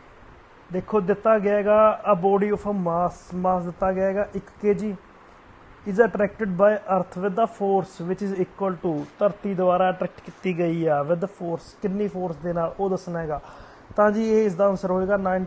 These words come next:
ਪੁਆਇੰਟ ਏਟ ਜਿਹੜਾ ਨਿਊਟਨ, ਇੱਕ ਨਿਊਟਨ ਹੈ ਜਿਹੜਾ ਇਹ ਬਰਾਬਰ ਹੁੰਦਾ ਹੈਗਾ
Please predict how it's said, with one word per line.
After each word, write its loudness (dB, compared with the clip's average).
ਪੁਆਇੰਟ -2
ਏਟ 2
ਜਿਹੜਾ 0
ਨਿਊਟਨ, -4
ਇੱਕ -12
ਨਿਊਟਨ -4
ਹੈ 2
ਜਿਹੜਾ 0
ਇਹ 0
ਬਰਾਬਰ -2
ਹੁੰਦਾ -2
ਹੈਗਾ -2